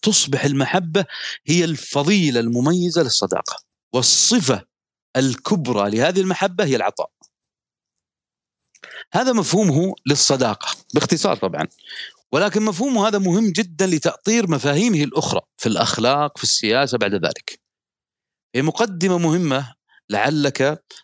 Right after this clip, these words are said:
أيضًا تتوسع فيها إن شئت، حتى تتضح لك الأمور ويتضح لك كيفية بناء أرسطو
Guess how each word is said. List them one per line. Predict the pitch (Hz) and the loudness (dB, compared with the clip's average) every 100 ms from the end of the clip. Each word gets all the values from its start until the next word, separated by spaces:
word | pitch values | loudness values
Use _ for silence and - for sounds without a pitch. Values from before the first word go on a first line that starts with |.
| _ - | _ -2
أيضًا | 185 160 | 0 0
تتوسع | 117 113 113 110 98 | -2 0 0 2 -2
فيها | 90 101 98 | 0 0 0
إن | 90 | -2
شئت، | - 220 - - _ _ - | 0 2 0 -6 _ _ -16
حتى | - 156 - 147 131 | -2 -2 -2 -2 -2
تتضح | - 180 - 131 127 | -2 -2 -2 -2 0
لك | 120 131 | 0 0
الأمور | 143 107 113 165 185 | -2 -2 0 0 0
ويتضح | 160 160 175 165 147 147 | 0 0 0 -2 -2 -2
لك | 175 156 160 - - - - | -2 -2 -4 -8 -20 -18 -2
كيفية | 165 175 156 180 202 131 101 92 - | 2 2 2 2 2 2 0 -4 -6
بناء | 110 123 139 - 120 | -2 0 0 -2 -2
أرسطو | 135 165 - 147 196 | -2 0 0 0 -2